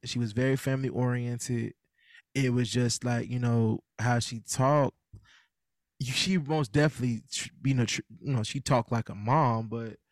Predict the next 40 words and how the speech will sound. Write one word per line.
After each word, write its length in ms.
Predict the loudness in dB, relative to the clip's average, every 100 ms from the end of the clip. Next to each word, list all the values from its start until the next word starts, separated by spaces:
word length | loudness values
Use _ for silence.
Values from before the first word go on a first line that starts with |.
| _ _ _
other 200 | 0 2
than 220 | 2 0 2
that, 260 | 4 4
you 120 | 4
know, 200 | 4 2 2
like, 180 | 2 4
she, 100 | 4
if 200 | 4 4
she 100 | 4
didn't, 180 | 4 4
if 60 |
you 80 | 4
didn't 160 | 4 2
give 120 | 2
her 100 | 0
the 100 | -2
response 400 | -4 -2 -2 -2
she 140 | -4
wanted, 380 | -4 -2 -2 -4
she 140 | -10 -10
most 260 | -6 -2
definitely 300 | 0 0 -2 -4
tried 220 | -4 -4
to 40 | -2
mom 360 | 0 2 0
you. 100 | -6 -12 -20 -20 -20 _ -10
And 160 | -6
I 60 | -4
was 200 | -4 -4
like, 120 | -6 -6
"Oh, 420 | -6 -8 -10 -12 -12
ain't 160 | -10 -8
no, 100 | -8 -6
ain't, 220 | -8 -6 -6
ain't 220 | -4 -2
nobody's 360 | -2 -4 -6
child," 520 | -2 0 0 -2 -4 -6
but, 280 | -6 -6 -10 -18 _ _ -20 _ 0
you 160 | 2
know, 300 | 4 4 2